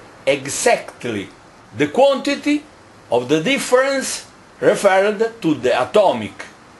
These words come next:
absolute unit thrown by the unitary intensity of the light. And so, recurring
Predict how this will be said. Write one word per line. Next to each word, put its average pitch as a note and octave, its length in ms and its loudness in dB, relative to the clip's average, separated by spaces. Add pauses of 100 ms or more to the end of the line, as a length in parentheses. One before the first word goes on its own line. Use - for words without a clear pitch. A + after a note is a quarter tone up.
(160)
absolute B2+ 760 0
unit G#3 600 -2 (720)
thrown A3 640 2
by D#3+ 600 2
the D3 120 -2
unitary D3 800 0 (280)
intensity G2 880 -4 (360)
of B2 220 0
the D3 80 4
light. - 540 -4 (1160)
And D3+ 180 2
so, - 380 0 (1600)
recurring C3 640 0